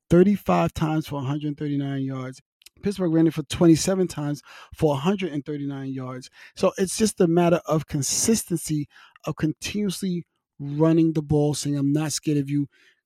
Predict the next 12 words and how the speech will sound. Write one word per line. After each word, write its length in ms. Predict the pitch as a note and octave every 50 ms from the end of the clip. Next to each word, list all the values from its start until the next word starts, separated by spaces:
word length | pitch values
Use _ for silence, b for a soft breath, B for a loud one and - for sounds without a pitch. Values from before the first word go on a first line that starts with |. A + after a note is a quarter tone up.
| _ _ _ -
consistently 580 | - D#3 - - - G3+ - - G#3+ G3 F#3
keeping 420 | - - - - G3 F3 F3+ F#3 F3
them 140 | E3 E3 - -
honest. 260 | D3 D3+ D#3 - -
They 160 | C#3+ C3 A#2+ - - - -
have 260 | E3+ E3+ F3 - -
to 200 | - - - E3+
respect 560 | E3 E3+ D#3 - - - - D#3 C#3+ - _
it. 140 | C#3 C3 C3+ - b b b b b b _
They 140 | - E3 F3
kept 360 | - - - G3 G3 F#3 _
them 160 | - D#3+ D3+